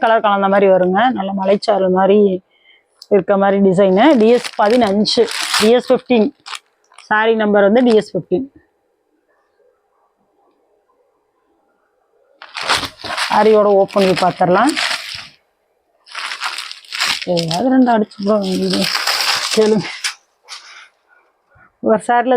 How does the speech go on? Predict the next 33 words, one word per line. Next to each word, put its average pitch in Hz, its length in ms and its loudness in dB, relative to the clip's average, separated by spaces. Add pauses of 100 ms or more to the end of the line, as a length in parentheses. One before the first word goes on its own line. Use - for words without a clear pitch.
ஜா-, 202 400 4
ஒவ்வொரு 262 320 2
சாரில 240 280 2 (100)
ஜாலர் 233 320 2
இருக்கு, 208 180 -4 (120)
ஒரு 202 120 -2
சாரில 226 220 4 (100)
ஜாலர் 214 360 0
இல்லைங்க. 196 300 2 (140)
ஜாலர் 220 340 2
இல்லைன்னு 214 280 2
கம்ப்ளைண்ட் 208 320 0
பண்ணாதீங்க. 196 420 0 (640)
நிறைய 220 260 4
சாரில 247 300 2
எங்களுக்கே 226 420 2
ஜாலர் 220 280 2
இல்லாம 220 220 2
தான் 226 100 2
அனுப்பியிருக்காங்க. 202 560 -2
இந்த 196 160 4
சாரில 214 300 2
ஜாலர் 226 400 2
இல்லைங்க, 208 320 2 (520)
சாரியோட 233 460 2 (100)
முந்தி 233 320 2
பார்ட்டு 202 360 0
தாங்க. 196 220 2 (2500)
நல்ல 185 240 -2
வேளை 240 260 2
நான் 240 200 2
கட்டின 226 320 0
சேலையில 214 280 4